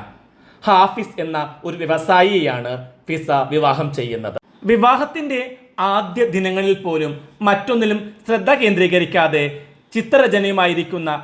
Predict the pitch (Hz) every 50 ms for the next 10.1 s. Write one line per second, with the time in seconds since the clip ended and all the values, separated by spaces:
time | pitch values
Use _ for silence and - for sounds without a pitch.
0 | - - - 147 139 180 165 165 170 175 170 170 160 156 147 147 143 143 - -
1 | - - - - 175 190 196 208 202 208 190 175 170 - 165 160 156 156 - -
2 | - _ - 190 202 208 240 - - - - 220 190 185 175 170 160 156 151 151
3 | 156 - - - - _ - 180 170 175 180 175 202 180 175 165 170 170 165 -
4 | - - - 190 208 208 208 214 233 233 269 285 277 208 175 165 147 143 147 147
5 | 143 139 143 143 - - - _ - 156 160 156 151 143 139 143 139 135 135 131
6 | 127 107 123 117 113 120 117 - - _ _ _ _ _ _ _ _ _ _ -
7 | 233 233 254 262 285 294 302 294 294 294 302 320 - - 214 202 190 214 214 208
8 | 208 185 170 165 165 160 - - _ _ _ - 202 208 196 208 - 269 262 254
9 | 240 233 226 226 220 220 214 196 175 170 185 185 170 156 - 180 175 156 156 151
10 | 147 147